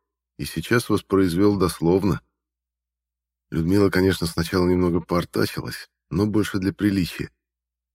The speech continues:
То ли не очень серьёзно к этой клятве отнеслась,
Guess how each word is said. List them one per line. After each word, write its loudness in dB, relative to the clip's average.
То -4
ли 0
не 2
очень 0
серьёзно 2
к -6
этой -2
клятве 2
отнеслась, -4